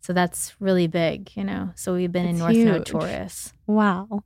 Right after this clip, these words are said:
Speaker 2: I was just counting out in my head. My Taurus is in my fourth house.
Speaker 1: Mm-hmm.
Speaker 2: So what does that mean for
Speaker 1: Family.
Speaker 2: me? So shifts or
Speaker 1: We'll
Speaker 2: just
Speaker 1: talk,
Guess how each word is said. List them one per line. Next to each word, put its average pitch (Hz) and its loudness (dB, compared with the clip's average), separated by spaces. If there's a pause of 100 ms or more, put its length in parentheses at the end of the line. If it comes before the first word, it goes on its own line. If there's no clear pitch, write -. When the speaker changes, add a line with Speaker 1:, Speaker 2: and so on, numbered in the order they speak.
(240)
Speaker 2:
I 214 4
was 220 4
just 240 0
counting 214 4
out 180 4
in 202 4
my 208 6
head. 196 4
My 196 4
Taurus 214 2
is 208 4
in 180 4
my 180 4
fourth 302 0
house. - -6
Speaker 1:
Mm-hmm. 170 0 (240)
Speaker 2:
So - 0
what 214 8
does 220 4
that 202 2
mean 180 4
for 165 0
Speaker 1:
Family. 175 0
Speaker 2:
me? 214 -6 (680)
So 185 4
shifts - -2 (100)
or 180 2
Speaker 1:
We'll 196 0
Speaker 2:
just - -4
Speaker 1:
talk, 196 4